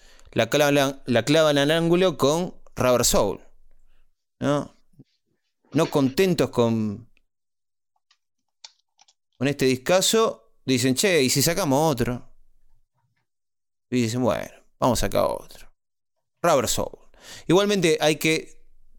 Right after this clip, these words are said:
también decir que no eran la única banda que estaban sacando de, de a duplete. Eh, tenemos los Beach Boys también que están destruyendo, eh, la sala de, de grabación.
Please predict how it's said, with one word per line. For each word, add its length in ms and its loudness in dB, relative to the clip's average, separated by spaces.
también 280 2
decir 300 0
que 320 -2
no 120 0
eran 200 2
la 100 4
única 300 2
banda 320 0
que 60 0
estaban 460 0
sacando 520 2
de, 420 2
de 80 8
a 60 4
duplete. 680 2
Eh, 400 2
tenemos 260 0
los 100 2
Beach 160 0
Boys 260 2
también 340 2
que 80 2
están 600 0
destruyendo, 1160 0
eh, 600 0
la 120 0
sala 360 2
de, 400 0
de 120 0
grabación. 720 0